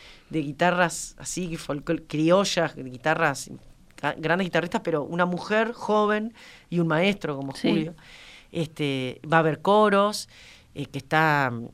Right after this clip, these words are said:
Speaker 1: eh, Martina Serra en coros, va a estar, este, Camila Zapín de invitada, Pata de invitada, este, bueno, va a haber sorpresas, vamos a ver si llegamos con más sorpresas. Y estoy copada porque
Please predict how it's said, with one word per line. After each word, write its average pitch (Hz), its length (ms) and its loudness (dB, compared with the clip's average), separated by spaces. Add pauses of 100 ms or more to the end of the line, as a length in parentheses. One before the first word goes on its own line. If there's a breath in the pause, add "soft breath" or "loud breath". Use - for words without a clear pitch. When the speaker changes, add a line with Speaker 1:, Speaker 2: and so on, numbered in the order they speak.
(200)
Speaker 1:
eh, 135 340 -4
Martina 139 800 0
Serra 190 460 4
en 170 100 -2
coros, 190 600 2 (340 soft breath)
va 156 80 4
a - 20 2
estar, 156 380 0
este, 135 300 -10
Camila 143 360 -2
Zapín 151 380 -6
de 147 60 -4
invitada, 147 600 0
Pata 139 320 -2
de 127 60 -4
invitada, 131 640 -2 (340 soft breath)
este, 127 240 -12
bueno, 147 200 -2
va 156 40 2
a 165 40 4
haber 196 120 2
sorpresas, - 680 -6
vamos 147 180 -6
a 147 40 -2
ver 156 100 -2
si 156 100 -8
llegamos 160 340 0
con 151 160 -2
más 160 140 2
sorpresas. 127 580 -8 (520 loud breath)
Y 156 640 0
estoy 220 180 -2
copada 202 640 4
porque 131 480 -8